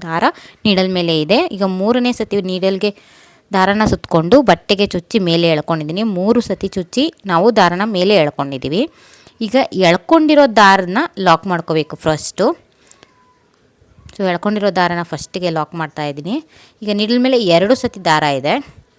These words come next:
ಆ ಎರಡು ದಾರನ ಲಾಕ್ ಮಾಡ್ಕೋತೀನಿ. ಈಗ ಲಾಕ್ ಮಾಡಿರೋದ್ರಿಂದ ಮೇಲೆ ದಾರ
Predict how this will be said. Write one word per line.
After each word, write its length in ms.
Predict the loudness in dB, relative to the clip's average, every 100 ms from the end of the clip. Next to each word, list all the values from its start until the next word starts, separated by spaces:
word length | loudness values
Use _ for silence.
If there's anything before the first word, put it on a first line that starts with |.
| _ _ _ _ -8
ಆ 60 | -6 0 0
ಎರಡು 180 | 2 0 2
ದಾರನ 280 | 2 0 -4 -4 0
ಲಾಕ್ 200 | 0 0 -8
ಮಾಡ್ಕೋತೀನಿ. 500 | -8 -10 -8 -8 -8 -10 -18 _ _ _ _ _ _ _ _ _ _ _ _ _ _ _ _ _ _ _ _ -20 _ _ _ -6
ಈಗ 80 | -2 2
ಲಾಕ್ 200 | 2 0 -4
ಮಾಡಿರೋದ್ರಿಂದ 560 | -2 -4 -4 -6 -4 -4 -4 -4
ಮೇಲೆ 340 | -4 -2 -2 -4 -8 _ _ 0
ದಾರ 140 | 0